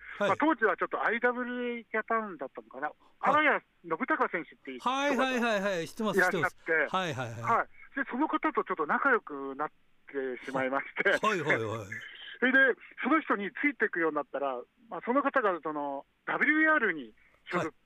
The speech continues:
Speaker 1: い。
Speaker 2: 所-、移籍しまして。
Speaker 1: はいはいはい。
Speaker 2: それで、その、運転手としてその、ダブリューアールの会場によく顔を出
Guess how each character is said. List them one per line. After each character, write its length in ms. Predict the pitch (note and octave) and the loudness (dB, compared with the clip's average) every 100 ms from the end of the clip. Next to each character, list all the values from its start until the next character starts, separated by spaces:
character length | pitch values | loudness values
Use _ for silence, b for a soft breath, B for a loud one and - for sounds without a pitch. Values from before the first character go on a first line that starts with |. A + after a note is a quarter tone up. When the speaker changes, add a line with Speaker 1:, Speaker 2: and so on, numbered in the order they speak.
| - | -20
Speaker 1:
い。 20 | - | -4
Speaker 2:
所-、 80 | F#3 | -4
移 120 | D#3+ F3 | -2 -4
籍 220 | D#3+ D3+ | -4 -6
し 80 | D3+ | -2
ま 140 | D3 | -2
し 120 | - | -2
て。 220 | - C3+ | 0 2
Speaker 1:
は 160 | D3+ F#3 | 2 0
い 80 | D#3 | -2
は 180 | - B2 | -4 -8
い 40 | |
は 20 | |
い。 20 | F#2 - - B B - | -10 -16 -20 B B -4
Speaker 2:
そ 80 | B3+ | 0
れ 300 | C4 C4 B3+ | 4 6 4
で、 60 | |
そ 100 | A#3+ | 2
の、 320 | A#3 A3+ A3+ - | 0 0 -2 -2
運 240 | G#3+ C#4+ | 0 0
転 220 | E4+ E4 | 4 4
手 120 | C#4+ - | 2 2
と 120 | F#3 | 0
し 80 | - | 0
て 100 | D#3 | -2
そ 80 | |
の、 80 | D#3+ | -2
ダ 160 | C#3 D3+ | -2 0
ブ 80 | A#3+ | 4
リ 60 | |
ュ 20 | |
ー 40 | C#4+ | 4
ア 20 | |
ー 20 | |
ル 60 | A#3+ | 2
の 80 | F3+ | 0
会 180 | D#3 | 0
場 80 | D3 | 0
に 80 | D3 | 0
よ 80 | G#3+ | 0
く 100 | - | -2
顔 260 | - E3+ B3 | -4 -2 0
を 40 | |
出 100 | C#4 | 0